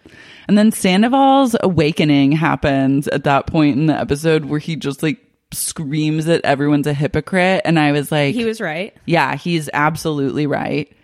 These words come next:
Speaker 1: And I'm here for Sandoval divorcing himself from Jax
Speaker 2: Yeah.
Speaker 1: and taking a stand.
Speaker 2: I loved it. Also, like, fuck that wedding party. Fuck Jax for trying to hold that over his head as, like,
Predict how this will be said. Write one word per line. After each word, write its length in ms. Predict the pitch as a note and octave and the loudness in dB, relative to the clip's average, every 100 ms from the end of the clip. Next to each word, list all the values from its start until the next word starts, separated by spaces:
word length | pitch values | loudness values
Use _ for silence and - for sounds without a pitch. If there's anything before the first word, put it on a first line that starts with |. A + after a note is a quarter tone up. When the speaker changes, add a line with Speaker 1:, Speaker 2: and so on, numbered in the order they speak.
| _ _ _ _ _ | _ _ _ _ _
Speaker 1:
And 720 | E3 D#3+ D#3 D#3+ D3+ D3+ C#3+ - _ | 2 4 4 2 2 0 -2 -6 _
I'm 140 | E3 F3 | 0 0
here 480 | - E3+ D#3+ F3 F3+ | 0 0 2 2 0
for 180 | F#3+ | -4
Sandoval 1040 | - - D3+ C#3+ C#3 C#3 C3+ C3 C3+ C3+ - _ _ C#3+ | -4 -2 -2 0 -2 0 0 2 0 -2 -6 _ _ -4
divorcing 640 | D3 C#3 C3 C3+ - C#3+ C3 | -4 -2 -4 -4 -2 -2 0
himself 760 | C#3+ C3+ E3+ A2 G2 - - - | 0 0 0 -2 -2 -6 -8 -14
from 500 | - C#3 A#2+ A2+ C3+ | -4 0 0 0 0
Jax 720 | C3+ - - - - - - G#3 | 0 0 -4 -8 -14 -14 -12 -4
Speaker 2:
Yeah. 180 | C#4+ C4 | 0 0
Speaker 1:
and 140 | E3 | 2
taking 380 | E3 C#3 D3 C#3 | 0 2 2 2
a 60 | |
stand. 760 | C3 - - - - - F3 - _ _ _ _ _ _ - | 0 -4 -4 -2 -4 -2 -2 -4 _ _ _ _ _ _ -8
Speaker 2:
I 140 | F#3 A3+ | -2 -2
loved 460 | G#3+ F3+ G3+ - | 0 0 -2 -8
it. 280 | B2+ - - _ _ _ _ _ | -12 -12 -16 _ _ _ _ _
Also, 460 | A3+ C#4 D#4+ D4+ C4+ | 0 0 2 0 0
like, 240 | B3+ B3+ | -2 -2
fuck 500 | - - - A#3+ C#4 | -6 -20 -4 -4 0
that 200 | D4 C4 | -2 0
wedding 340 | G3+ F#3+ G3 G3 | 0 0 0 -2
party. 340 | F#3+ G3 G3+ | -2 -2 -4
Fuck 320 | - C4 D4+ | -2 -2 0
Jax 280 | D4 C#4 D#4 | 0 0 -2
for 240 | - C#4 - - | -4 -4 -4 -14
trying 280 | - A3+ A3+ | -4 -2 2
to 100 | A3 | 0
hold 280 | G3 F3 F3 | 2 0 2
that 180 | G3+ G3 | 2 2
over 240 | F3 F3+ | 2 2
his 140 | F3 F3 | 0 0
head 160 | E3+ | 0
as, 160 | F3 F3+ | 0 2
like, 280 | E3+ E3 | 0 -2